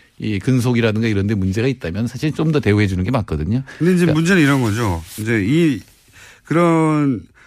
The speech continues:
Speaker 2: 원론적인 주장에 대해서 문제 삼을 수 없으니까 뭐라고 하냐면 중소기업 같은 경우에는 그 정도 형편이 안 돼서 중소기업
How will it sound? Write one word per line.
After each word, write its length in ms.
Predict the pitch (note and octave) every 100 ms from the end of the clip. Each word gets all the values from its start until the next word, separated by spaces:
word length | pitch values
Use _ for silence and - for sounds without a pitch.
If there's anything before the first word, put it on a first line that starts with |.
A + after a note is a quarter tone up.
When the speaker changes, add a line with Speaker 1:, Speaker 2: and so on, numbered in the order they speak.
| _
Speaker 2:
원론적인 840 | B2+ E3 F#3 E3 E3 D#3+ D3+ D#3 D3+
주장에 360 | - D3 C#3+ C#3
대해서 880 | C#3 C3 B2+ C3 C3 B2+ A#2+ G2+ G#2+ - - _ -
문제 180 | B2+ C3+
삼을 200 | C#3+ C3
수 100 | A#2
없으니까 540 | F#2+ G2+ F2 A2 G#2
뭐라고 320 | F2 G#2 G#2
하냐면 500 | G2+ F#2+ G#2+ C3 A2 - - - -
중소기업 560 | - G#3 G#3+ A3 G3 F3+
같은 280 | C#3+ - C3+
경우에는 240 | A#2 G2
그 60 | F#2
정도 160 | C#3 C3
형편이 340 | F#3+ G3 A#3
안 140 | A2
돼서 640 | F#2+ G#2+ F#2+ E2+ F#2+ F2+ D#2+ - - - - - -
중소기업 1080 | - F#3 G#3 F#3 F#3+ F3+ E3+ E3 D#3+ D3+